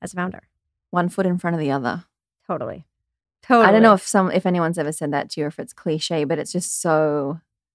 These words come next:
Speaker 2: true, you know? I also feel like you need to know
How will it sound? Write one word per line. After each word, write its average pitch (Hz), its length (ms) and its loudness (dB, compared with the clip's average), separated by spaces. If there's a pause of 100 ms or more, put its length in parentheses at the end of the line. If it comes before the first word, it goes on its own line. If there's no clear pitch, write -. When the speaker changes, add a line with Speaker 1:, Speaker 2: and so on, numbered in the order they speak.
(600)
Speaker 2:
true, 135 520 -4 (200)
you 165 100 -4
know? 156 340 0 (180)
I 202 120 8
also 208 760 6 (160)
feel 175 340 0
like 160 340 2
you 175 140 0
need 165 320 -6
to 160 580 -2
know 156 880 0